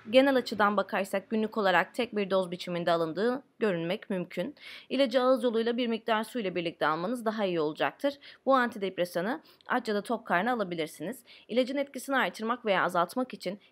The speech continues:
yemekle birlikte almanız gereken özel talimatlar söz konusu olabilmekle birlikte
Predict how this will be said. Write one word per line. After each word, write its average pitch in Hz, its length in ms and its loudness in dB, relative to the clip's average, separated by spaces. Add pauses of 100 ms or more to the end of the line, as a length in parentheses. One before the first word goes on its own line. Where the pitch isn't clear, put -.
yemekle 262 380 0
birlikte 208 320 0
almanız 180 400 0
gereken 185 420 0
özel 208 260 0
talimatlar 196 560 0
söz 214 220 -8
konusu 165 320 -6
olabilmekle 156 680 -4
birlikte 151 460 -2